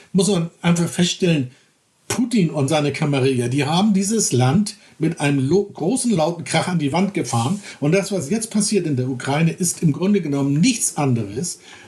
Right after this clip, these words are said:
als ein-, eine Übersprungshandlung in der Hoffnung,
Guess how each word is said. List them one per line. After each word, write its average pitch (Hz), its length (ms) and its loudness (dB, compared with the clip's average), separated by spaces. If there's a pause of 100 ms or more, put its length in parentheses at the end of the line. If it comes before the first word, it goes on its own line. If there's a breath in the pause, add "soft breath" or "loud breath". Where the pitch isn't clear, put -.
als 160 320 0
ein-, 165 340 2
eine 151 140 0
Übersprungshandlung 147 1400 0 (560 loud breath)
in 190 160 4
der 170 380 0
Hoffnung, 262 560 0